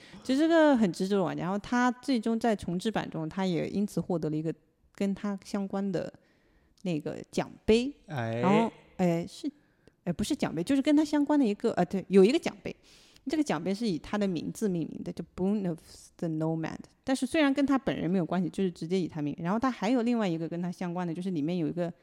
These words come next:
Speaker 1: 新的金币。
Speaker 2: 嗯。
Speaker 1: 这个是原来的游戏没有的。然后这个游戏，这个一共有，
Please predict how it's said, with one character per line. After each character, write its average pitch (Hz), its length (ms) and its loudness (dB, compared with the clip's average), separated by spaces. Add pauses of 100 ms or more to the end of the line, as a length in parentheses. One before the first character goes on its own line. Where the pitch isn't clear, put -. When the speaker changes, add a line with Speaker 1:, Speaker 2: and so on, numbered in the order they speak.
(140)
Speaker 1:
新 214 200 -2
的 180 80 0
金 220 320 -2
币。 208 220 -6 (220)
Speaker 2:
嗯。 117 240 -8 (260)
Speaker 1:
这 269 100 2
个 254 80 8
是 220 380 6
原 156 260 2
来 185 120 2
的 180 80 0
游 143 120 0
戏 170 200 -6
没 147 160 0
有 - 160 0
的。 - 120 -10 (520)
然 175 140 -2
后 190 120 4
这 247 140 -2
个 233 100 6
游 160 160 4
戏， - 300 -10
这 233 120 0
个 214 60 4
一 165 140 2
共 190 280 0
有， 214 460 -6